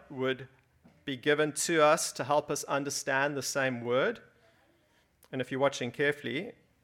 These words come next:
we are in fact doing this right now. We are reading and interpreting the Word of God by the Spirit of God. And this is how Christ instructs each one of us, which is incredible.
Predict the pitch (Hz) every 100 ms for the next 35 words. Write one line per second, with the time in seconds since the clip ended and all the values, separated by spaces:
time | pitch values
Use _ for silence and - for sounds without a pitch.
0 | _ 135 131 127 123 120 127 - 135 -
1 | 127 123 - 123 120 190 156 98 - _
2 | _ - - - _ _ _ _ _ _
3 | _ _ _ 120 110 113 127 127 127 127
4 | 113 - 127 123 - 123 117 110 123 127
5 | - 110 107 - 120 120 117 110 - 131
6 | 117 - 104 107 107 101 _ _ _ -
7 | 131 147 151 151 139 - 143 135 - -
8 | 127 - 120 - - 131 - 120 104 101
9 | 98 - - _ _ _ _ _ _ _
10 | _ 127 - - 123 113 110 - 120 -
11 | 190 110 101